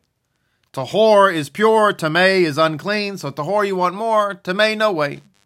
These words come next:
So it says, Ramban explains that what the Torah meant to tell us is that the Metzora cannot become tahor without the pronouncement, without the pronouncement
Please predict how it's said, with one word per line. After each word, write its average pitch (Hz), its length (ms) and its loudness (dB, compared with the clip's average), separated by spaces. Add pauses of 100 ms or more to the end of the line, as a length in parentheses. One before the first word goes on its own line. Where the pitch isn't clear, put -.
(1080)
So 185 200 -2
it 151 80 -4
says, 220 280 2
Ramban 202 380 4
explains 196 480 -2
that 175 100 -2
what 208 160 0
the 196 100 -6
Torah 190 240 0
meant 196 260 -2
to 180 80 -4
tell 196 260 0
us 185 180 -2
is 208 640 2
that 185 420 0
the 160 80 -4
Metzora 170 640 0
cannot 175 400 -2
become 151 300 -4
tahor 165 520 -6
without 135 520 -2
the 139 80 -6
pronouncement, 170 880 -2
without 156 540 0
the 180 100 -6
pronouncement 147 920 -6